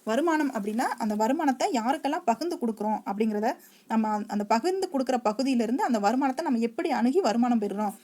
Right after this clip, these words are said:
அப்படிங்கிறத பத்தி சொல்லியிருக்காங்கப்பா. இது பாருங்க, உற்பத்தி நிலையில் உற்பத்தி காரணிகள் பெற்ற அனைத்து வித ஊதியங்களையும் கூட்டி நாட்டு வருமானத்தை கணக்கிடலாம் சொல்றாங்க. அதாவது, இவங்க என்ன சொல்றாங்க அப்படின்னா,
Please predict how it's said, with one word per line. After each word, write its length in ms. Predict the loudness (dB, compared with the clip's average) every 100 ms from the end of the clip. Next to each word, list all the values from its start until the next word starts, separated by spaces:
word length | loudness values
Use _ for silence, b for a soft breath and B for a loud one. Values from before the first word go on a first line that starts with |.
| B B
அப்படிங்கிறத 340 | -4 -2 0 -2
பத்தி 200 | -2 -2
சொல்லியிருக்காங்கப்பா. 680 | -2 -2 -4 -4 -2 -2 -2 B B -2
இது 140 | 0
பாருங்க, 360 | 0 0 0 2
உற்பத்தி 440 | 0 0 -2 0
நிலையில் 440 | 2 2 4 2 0
உற்பத்தி 440 | -6 -4 -6 -6
காரணிகள் 460 | 0 2 4 2 0
பெற்ற 360 | -4 -4 -4 -2
அனைத்து 420 | -2 -4 0 0
வித 180 | 2 0
ஊதியங்களையும் 640 | 0 2 2 4 4 2
கூட்டி 580 | 0 -6 -2 -4 -4 B B B
நாட்டு 280 | 0 0 2
வருமானத்தை 440 | 0 0 -4 -6
கணக்கிடலாம் 460 | -4 -4 -2 -2 -2
சொல்றாங்க. 340 | -4 -6 -8 -10 B B B B
அதாவது, 300 | 0 2 2
இவங்க 180 | 0
என்ன 220 | 2 2 2
சொல்றாங்க 380 | 0 0 0 -2
அப்படின்னா, 360 | -2 -2 -4